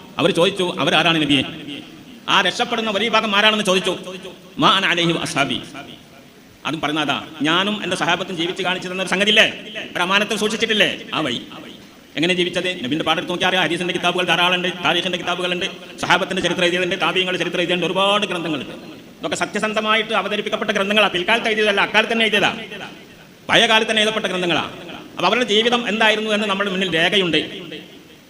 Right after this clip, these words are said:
അസ്മാഉ റിജാലി എന്നൊക്കെ പറയുന്ന ഒരുപാട് ഗ്രന്ഥങ്ങളുണ്ട്. അവരൊക്കെ പരിശോധിച്ച് കടഞ്ഞെടുത്തവരാണ്. അവരെ കൂടെയാണ് നമുക്കത് കിട്ടുന്നത്, പരമ്പര.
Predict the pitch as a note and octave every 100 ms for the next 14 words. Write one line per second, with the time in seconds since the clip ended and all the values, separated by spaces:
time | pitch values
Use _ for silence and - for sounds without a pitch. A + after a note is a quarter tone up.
0 | - - - - - E3+ G3 G3+ F#3 G3
1 | G3 F#3 F#3 G3 F#3+ F#3 - - F#3+ F#3+
2 | F#3 G3 G3+ G3 F#3 G3+ G#3+ A3 F#3 F3
3 | F3 D#3+ - - E3 D#3 - - - -
4 | - - F#3 A3+ A3 F3+ F#3+ A3 A#3 A3+
5 | F#3 A3 A#3 A3+ G#3+ C3+ - A3 - D3+
6 | G#3 A3 A3+ A3+ G#3+ G#3 G3+ F#3 F#3+ F3+
7 | E3 E3 E3+